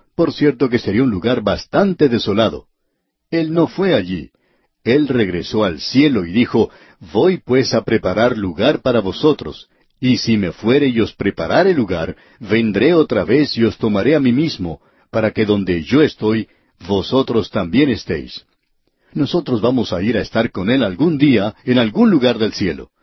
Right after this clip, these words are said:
Hay algunos que preguntan, "¿Qué distancia recorrerá en su descenso?".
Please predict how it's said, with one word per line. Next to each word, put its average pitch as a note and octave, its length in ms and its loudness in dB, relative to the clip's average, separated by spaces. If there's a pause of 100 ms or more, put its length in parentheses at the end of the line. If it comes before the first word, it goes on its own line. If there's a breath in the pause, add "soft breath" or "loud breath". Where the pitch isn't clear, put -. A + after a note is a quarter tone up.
(560 soft breath)
Hay C#3+ 120 -2
algunos A2+ 280 0
que G#2 100 -2
preguntan, F#2 500 -4
"¿Qué E3 160 0
distancia D3 540 -2
recorrerá F#2+ 500 -4
en A#2+ 80 0
su A#2+ 140 -4
descenso?". A2+ 520 -4